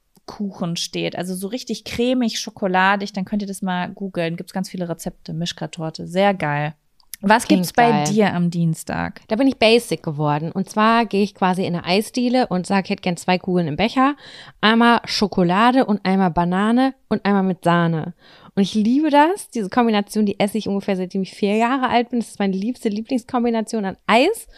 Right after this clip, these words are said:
Speaker 2: Und ich liebe es, wenn diese Sahne, diese, äh, wie heißt es, diese Sprühsahne für so Indus-, diese Industriesahne, wie auch immer, äh, so halb angefroren da drauf ist. Da, da geht mir, da läuft mir jetzt schon beim Nachdenken drüber das Wasser im Mund zusammen, weil ich das so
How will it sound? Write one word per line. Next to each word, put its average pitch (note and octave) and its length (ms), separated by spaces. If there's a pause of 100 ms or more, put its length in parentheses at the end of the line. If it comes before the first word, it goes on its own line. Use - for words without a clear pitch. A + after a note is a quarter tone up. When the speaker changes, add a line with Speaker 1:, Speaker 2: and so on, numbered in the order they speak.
(260)
Speaker 2:
Und G#3+ 80
ich G3+ 140
liebe B3+ 200
es, A#3 140
wenn A3+ 140
diese F#3+ 260
Sahne, A#3 560
diese, G3+ 540
äh, F3+ 300 (520)
wie F#3 260
heißt G3 240
es, F#3 100
diese F3 480 (800)
Sprühsahne A#3+ 720
für G#3+ 380
so F#3+ 100
Indus-, G3 340 (360)
diese F#3+ 200
Industriesahne, A#3 720
wie F#3 120
auch - 80
immer, A#3 280 (380)
äh, G#3 220
so F#3+ 140
halb A3+ 360
angefroren F#3 600
da D#3+ 100
drauf D3 420
ist. - 280
Da, E3 200
da F3+ 140
geht G#3 300
mir, G3+ 260
da F3+ 140
läuft F#3+ 260
mir G#3 60
jetzt G#3 280
schon A#3 140
beim G3+ 160
Nachdenken F#3 500
drüber F#3+ 240
das F3 160
Wasser F3 240
im E3+ 60
Mund F3 160
zusammen, E3+ 180
weil E3 40
ich E3 60
das - 200
so F3+ 240